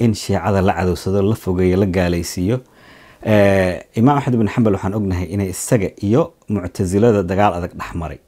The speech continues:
oo Muctasilada daraaddooda loo xiray, loo ciqaabay. Marka, phobia ayuu ka qaaday. Trauma ku dhacay oo ku saabsan Muctasila iyo wixii u dhowba. Dagaalka Muctasilada kadib,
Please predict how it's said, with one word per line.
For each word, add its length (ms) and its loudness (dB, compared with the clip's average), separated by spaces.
oo 200 2
Muctasilada 600 0
daraaddooda 540 0
loo 240 0
xiray, 380 -2
loo 280 -2
ciqaabay. 520 -2
Marka, 240 -4
phobia 420 0
ayuu 120 -6
ka 120 -12
qaaday. 400 -12
Trauma 360 2
ku 160 -12
dhacay 300 -4
oo 180 -6
ku 80 -20
saabsan 400 -4
Muctasila 400 0
iyo 120 2
wixii 200 -4
u 100 -2
dhowba. 360 -6
Dagaalka 320 4
Muctasilada 460 4
kadib, 280 0